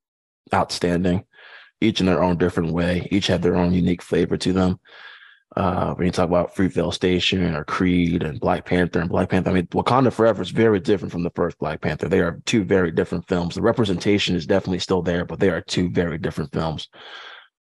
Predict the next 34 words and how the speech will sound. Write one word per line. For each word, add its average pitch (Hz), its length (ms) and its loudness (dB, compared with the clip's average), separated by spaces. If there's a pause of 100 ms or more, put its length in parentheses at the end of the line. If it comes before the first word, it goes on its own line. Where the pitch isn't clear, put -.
(280)
So 85 320 -2
if - 120 -6
you're 123 120 4
one 127 120 4
of 92 60 2
those 92 140 0
Ryan 98 320 0
Coogler 101 320 -2
doubters, 90 500 -2 (380)
I 90 100 0
mean, 87 160 0
just 113 220 0
go 131 100 4
back 113 240 0
and 95 100 0
watch 95 200 0
his - 100 -6
first 90 240 -2
film, 85 160 -4
Fruitvale 80 340 -2
Station, 85 380 0
where 87 120 0
I 90 100 2
think 87 240 0
is 80 80 0
still 90 180 2
his 82 120 -6
best 85 340 0
and 82 80 2
his - 80 -4
crown 82 280 -2
jewel 80 400 -4
achievement. 85 600 -2
But 82 260 -2